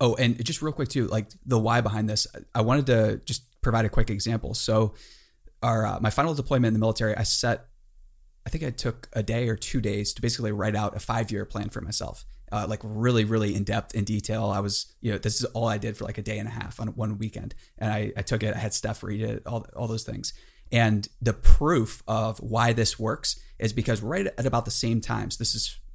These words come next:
roughly five years ago, I was thinking of this new type of formula or way to think about intelligence. And at the same time, I wrote out this five-year plan.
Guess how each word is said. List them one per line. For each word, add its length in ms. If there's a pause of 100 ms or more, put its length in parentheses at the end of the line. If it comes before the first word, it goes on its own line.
(140)
roughly 220
five 300
years 160
ago, 240 (320)
I 120
was 560 (520)
thinking 380
of 200
this 220
new 180
type 300
of 240
formula 580
or 120
way 120
to 80
think 220
about 200
intelligence. 500 (340)
And 380
at 100
the 60
same 320
time, 280
I 100
wrote 140
out 80
this 140
five-year 340
plan. 260